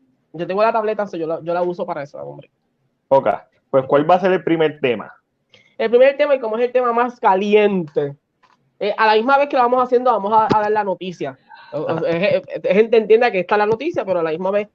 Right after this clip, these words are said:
Speaker 1: el primer tema, que es, eh, el más caliente, es Mulan. Uf, como todos sabemos, esta semana, ¿verdad? Eh, fue la llamada de, de,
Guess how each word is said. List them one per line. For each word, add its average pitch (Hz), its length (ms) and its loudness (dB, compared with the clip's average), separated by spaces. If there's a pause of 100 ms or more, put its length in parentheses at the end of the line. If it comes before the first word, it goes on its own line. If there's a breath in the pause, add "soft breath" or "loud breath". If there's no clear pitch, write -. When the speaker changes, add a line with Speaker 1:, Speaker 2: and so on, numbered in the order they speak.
(120)
Speaker 1:
el 233 140 -2
primer 240 300 2
tema, 180 400 -2 (280)
que 180 320 6
es, 214 200 -6 (1000)
eh, 180 260 4 (240)
el 190 220 2
más 208 140 -2
caliente, 233 720 -2
es 240 120 -6 (400)
Mulan. 185 800 0 (880)
Uf, 415 300 4
como 190 320 2
todos 190 240 2
sabemos, 226 320 2
esta 208 240 -4
semana, 208 460 -2
¿verdad? 190 360 0
Eh, 196 140 -4
fue 180 160 -6
la 165 80 -2
llamada 180 800 0 (340)
de, 156 600 -4
de, 160 320 0